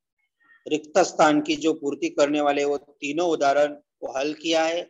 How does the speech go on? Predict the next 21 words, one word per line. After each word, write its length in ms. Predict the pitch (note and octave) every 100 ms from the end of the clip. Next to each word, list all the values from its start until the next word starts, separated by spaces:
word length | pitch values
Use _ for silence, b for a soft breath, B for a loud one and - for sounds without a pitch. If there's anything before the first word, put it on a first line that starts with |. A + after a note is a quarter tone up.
| _
formula 420 | C3+ C3 C#3+ D#3 D#3
देखा 360 | D#3 D#3 D#3
है, 160 | D#3 E3 - _ _ _ _ _ -
और 100 | C3+
उसका 300 | C#3+ C3+ D3
आंसर 320 | C3 A2+ C3
यहाँ 180 | A#2+ A2+
पे 160 | A2 A2+
हमने 200 | G#2+ A2
बनाया। 300 | G2+ G2+ - _ _ _ _ _ _ _ _ _ _
अगर 180 | C3 E3
आप 200 | F3 F3
कॉलेज 460 | E3 E3+ F3+ - -
चा-, 380 | - D3 C3+ B2+
जैसे 200 | E3 F3
theta 320 | D#3 D3+ E3
का 60 | E3+
मान 160 | F3
चालीस 360 | D#3 D3+ E3 D3+
रखा 240 | E3+ E3 E3+
है, 160 | F3